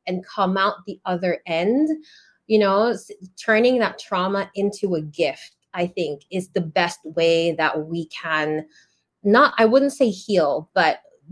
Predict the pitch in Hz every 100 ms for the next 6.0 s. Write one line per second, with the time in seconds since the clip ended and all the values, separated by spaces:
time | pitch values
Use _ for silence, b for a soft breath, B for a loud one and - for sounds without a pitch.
0 | 180 202 185 190 208 - 190 185 185 -
1 | 180 175 170 165 - - - 226 208 170
2 | 156 139 - - 180 _ _ _ _ _
3 | 190 180 180 180 175 175 - - 196 220
4 | 220 202 185 208 - 185 180 185 180 185
5 | 180 175 175 - 175 170 156 156 156 165